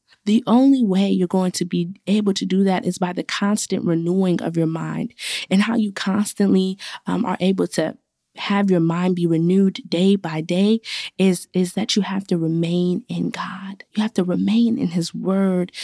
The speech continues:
You have to remain in his presence. You've got to be intentional about how you start your day. You've got to be intentional about how you move through your day. And you've got to be intentional about how you end your day.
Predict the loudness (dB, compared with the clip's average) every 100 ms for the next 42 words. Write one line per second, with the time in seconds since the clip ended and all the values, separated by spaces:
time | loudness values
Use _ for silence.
0 | -8 -2 0 2 2 2 2 4 4 2
1 | 0 -4 -6 -12 -4 -2 0 -2 -4 -12
2 | -16 0 0 2 0 0 -2 0 2 2
3 | -2 0 0 0 0 2 4 2 0 0
4 | -2 -2 -2 -2 0 0 -2 0 0 0
5 | -2 0 2 2 2 -2 -10 -4 0 2
6 | 0 -4 -6 -2 0 2 0 0 0 2
7 | 0 0 -2 -2 0 2 4 4 6 6
8 | 4 0 2 2 2 0 0 0 -2 -4
9 | -6 2 6 6 4 2 4 4 4 2
10 | 4 4 4 0 -2 2 4 4 4 4
11 | 4 0 -6 -12 -14